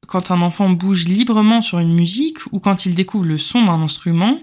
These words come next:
ça va favoriser son expression artistique. Votre enfant, il va développer aussi son imagination, quand il invente des paroles de chansons ou des gestes pour l'accompagner.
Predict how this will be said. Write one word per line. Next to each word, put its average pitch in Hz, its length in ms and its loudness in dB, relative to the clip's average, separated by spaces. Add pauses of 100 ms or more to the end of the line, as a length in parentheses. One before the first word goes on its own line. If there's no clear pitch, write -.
(140)
ça - 260 -4
va 175 280 -8
favoriser 185 560 -2
son 165 260 -2
expression - 480 -2
artistique. - 720 -8 (160)
Votre 165 240 -2
enfant, 233 300 0
il 175 140 -2
va 170 100 0
développer 160 400 0
aussi - 220 0
son 170 200 0
imagination, 185 760 2 (200)
quand 160 240 -6
il 160 80 0
invente 156 260 0
des 151 140 -2
paroles 196 320 0
de 214 120 0
chansons 214 480 -4
ou 165 120 -6
des 160 160 0
gestes 202 360 -2
pour 180 160 -10
l'accompagner. 170 560 -2